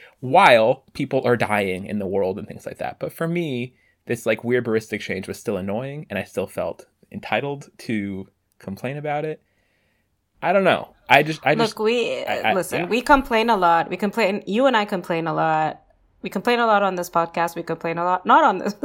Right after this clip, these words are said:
Speaker 2: podcast. So
Speaker 1: Yeah.
Speaker 2: we, we are not above complaining. And I'm not, I am, I'm a huge complainer, and I'm not proud of it.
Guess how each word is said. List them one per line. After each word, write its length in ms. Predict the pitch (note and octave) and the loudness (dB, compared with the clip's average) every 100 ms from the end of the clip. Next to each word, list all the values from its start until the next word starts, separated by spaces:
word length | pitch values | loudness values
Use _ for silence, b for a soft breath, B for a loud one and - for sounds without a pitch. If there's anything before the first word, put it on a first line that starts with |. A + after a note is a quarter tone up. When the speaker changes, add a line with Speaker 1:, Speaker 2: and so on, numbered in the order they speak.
| D4+ | -2
Speaker 2:
podcast. 520 | - - - A3 G#3+ | 2 2 0 -2 2
So 140 | G3+ F#3 | 4 4
Speaker 1:
Yeah. 120 | F#3+ - | 2 -4
Speaker 2:
we, 240 | G3 - - B B | -4 -4 -8 B B
we 160 | G#3+ B3+ | 2 6
are 100 | C#4+ | 6
not 480 | A#3+ A3+ G#3+ G3 - | 6 6 6 2 0
above 440 | G3 F3+ F3 E3 - | 0 0 0 -4 -10
complaining. 580 | F3+ E3+ D3 A2+ - - - | -8 -6 -8 -8 -14 -18 -2
And 340 | F3+ F3 E3 | 0 0 -2
I'm 360 | - E3+ E3+ E3+ | -2 -2 -4 -2
not, 160 | F3 - - | -2 -2 4
I 140 | F#3+ | 4
am, 280 | G#3+ G3+ E3 - | 4 -2 -6 -4
I'm 180 | E3 | -4
a 40 | D#3+ | -4
huge 340 | D3+ E3+ D#3 | -8 -8 -8
complainer, 580 | - D#3 - A2 - - | -10 -10 -10 -10 -10 -10
and 120 | F3 | -8
I'm 80 | D#3+ | -6
not 180 | D#3+ - | -6 -6
proud 160 | D3+ G#2+ | -6 -8
of 100 | |
it. 120 | - | -10